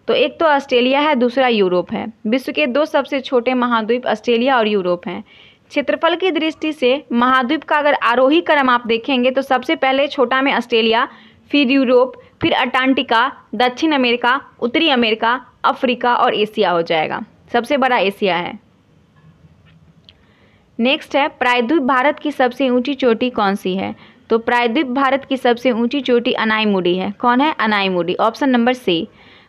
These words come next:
प्रायद्वीप भारत की सबसे ऊंची चोटी अनाईमुडी है और इसकी ऊंचाई छब्बीस सौ पंचानवे मीटर है। इसका विस्तार पश्चिमी घाट तक है, पश्चिमी घाट तक। नेलांग घाटी किस राज्य में स्थित है?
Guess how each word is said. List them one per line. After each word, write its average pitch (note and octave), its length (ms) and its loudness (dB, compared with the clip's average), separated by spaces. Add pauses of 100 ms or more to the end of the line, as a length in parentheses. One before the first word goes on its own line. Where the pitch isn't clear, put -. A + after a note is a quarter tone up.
प्रायद्वीप B3+ 420 2
भारत D4+ 300 2
की D4+ 120 -4
सबसे B3+ 340 0
ऊंची B3 280 0
चोटी C#4 300 0
अनाईमुडी A3+ 600 2
है C4 180 2 (280)
और G#3 120 2
इसकी B3 280 -2
ऊंचाई C4+ 340 2
छब्बीस A#3 440 -4
सौ C#4 80 0
पंचानवे G#3 540 -2
मीटर F3+ 360 -6
है। G#3+ 220 -10
इसका B3 300 -2
विस्तार C4+ 520 -2
पश्चिमी C4 360 2
घाट G#3+ 320 -2
तक E3+ 200 -2
है, G3+ 140 -4 (120)
पश्चिमी B3+ 380 0
घाट F#3 340 -2
तक। - 180 -4 (840)
नेलांग C4+ 460 4
घाटी D4+ 400 0
किस C#4+ 240 -4
राज्य A#3 280 2
में B3 200 0
स्थित A3+ 280 -4
है? F#3+ 200 -6